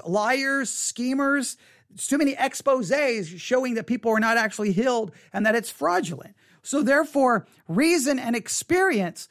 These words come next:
would call into question. So I can just go, I could, I could use the quadrilateral, it, to me, ca-, to call into question so much of charismatic theology. I, I could just go on and on and on and on and on and on and on.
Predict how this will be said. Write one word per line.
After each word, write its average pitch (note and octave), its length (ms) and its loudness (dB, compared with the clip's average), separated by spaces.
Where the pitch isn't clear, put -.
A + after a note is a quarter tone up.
would A#3 140 0
call G3+ 280 4
into F3+ 180 -2
question. - 560 -2
So C4+ 120 0
I C4+ 80 4
can D4+ 160 0
just D4 200 -2
go, C#4+ 140 -2
I D4+ 100 0
could, E4 280 -2
I B3+ 100 2
could D#4 220 -2
use D4 320 2
the A#3 100 -10
quadrilateral, A#3+ 960 0
it, A3 220 -4
to A#3 100 0
me, C#4+ 300 2
ca-, A3 180 0
to G#3 120 -2
call A#3 260 0
into A#3 120 -4
question A#3 520 -4
so - 520 2
much D4 540 2
of A3 160 -2
charismatic A#3 540 2
theology. A#3+ 720 -2
I, A3 160 2
I A3 120 0
could A3 160 0
just A3+ 160 -2
go A3 140 0
on A3 260 2
and G#3 120 4
on G3+ 160 4
and G3 100 2
on F#3+ 180 4
and F#3 120 4
on F3 160 4
and F3 100 0
on E3 180 2
and D#3+ 120 0
on D#3 160 0
and E3+ 100 0
on. G#3 280 0